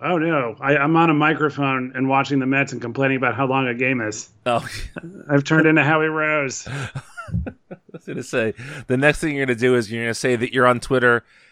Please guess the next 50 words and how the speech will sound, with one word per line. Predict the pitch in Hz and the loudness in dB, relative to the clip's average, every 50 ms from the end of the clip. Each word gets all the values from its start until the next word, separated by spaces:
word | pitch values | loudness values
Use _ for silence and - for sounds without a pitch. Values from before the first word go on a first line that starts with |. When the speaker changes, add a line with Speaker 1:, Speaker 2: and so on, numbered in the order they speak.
| _ _ - | _ _ -2
Speaker 2:
Uh, | 127 127 104 85 117 127 | 0 0 0 0 0 -2
he | 131 131 143 165 185 | -2 0 0 0 0
used, | 202 190 - | 0 2 2
his | 185 170 143 - | 2 2 2 2
thing | - 220 196 | -2 -2 0
used | 190 175 - | 0 -2 -2
to | - | 0
be, | 143 143 | 0 0
"I'm | - 135 135 139 | 2 2 2 4
on | 147 147 | 2 2
Twitter | - - 151 151 143 139 | 0 0 0 2 2 2
and | 110 117 113 | 2 2 0
no | 120 120 | 2 2
one | 120 120 117 | 2 2 2
will | 117 113 | 2 2
ever | 107 104 101 | 2 0 -2
find | - - 117 101 101 98 92 | -2 -2 -2 -2 -2 -4 -8
me." | 80 64 78 - _ _ _ _ _ - | -8 -10 -10 -12 _ _ _ _ _ -6
Now | 113 127 143 156 160 156 | 0 2 4 4 4 2
his, | 156 139 123 - _ - | 0 -2 -4 -6 _ -8
his | 135 123 113 104 | -6 -6 -6 -4
thing | 127 120 | -6 -6
is | 120 110 | -4 -4
just | 110 101 - | -6 -6 -8
complaining | - 110 - - 135 120 120 | -10 -10 -8 -6 -6 -6 -6
about | 113 107 98 87 | -4 -6 -6 -6
being | 107 104 95 | -6 -10 -10
on | 92 90 | -10 -12
Twitter. | - 98 73 - 82 - | -10 -10 -10 -8 -8 -8
So | - 110 | -8 -10
you, | 110 | -10
you, | 107 104 104 101 107 113 | -8 -8 -6 -4 -4 -2
you | 110 120 | -2 0
wanna | 123 120 110 | -2 0 0
throw | - 123 117 | 0 -2 -2
some, | - 123 113 110 98 - _ _ - _ _ | -2 -4 -4 -6 -6 -8 _ _ -20 _ _
some | - - 113 107 | -6 -6 -4 -2
t-, | - - - | -2 -2 0
Twitter | - - 135 135 | 2 2 2 2
complaints | - 143 - 156 151 143 - | 0 -2 -2 -2 -2 0 2
out | 151 143 | 0 2
there | 151 147 139 | 2 0 -2
as | 131 123 | -2 -2
well? | 139 151 160 165 160 _ _ _ _ _ _ _ _ _ _ _ _ _ _ _ _ _ - - _ _ _ - 165 | 0 -2 -2 -2 -4 _ _ _ _ _ _ _ _ _ _ _ _ _ _ _ _ _ -20 -20 _ _ _ -10 -6
Speaker 1:
Um, | 175 170 175 170 170 165 165 165 160 160 160 156 147 135 117 - - - - _ _ _ _ _ _ _ _ _ _ _ _ _ _ _ _ _ _ - - - - _ _ _ _ _ _ - | -2 0 0 2 2 2 0 0 0 -2 -2 -2 -4 -4 -6 -10 -14 -20 -20 _ _ _ _ _ _ _ _ _ _ _ _ _ _ _ _ _ _ -20 -20 -20 -20 _ _ _ _ _ _ 0
not | 151 156 147 139 | 2 4 4 4
yet. | 131 123 113 104 - _ - | 2 0 -2 -2 -6 _ -4
Mets | 135 139 143 143 139 | -2 0 0 -2 -2
Twitter | - - 151 143 143 139 131 131 123 | -4 -2 0 2 2 2 2 2 0
is | 123 117 104 104 - - | 0 -2 -4 -8 -14 -14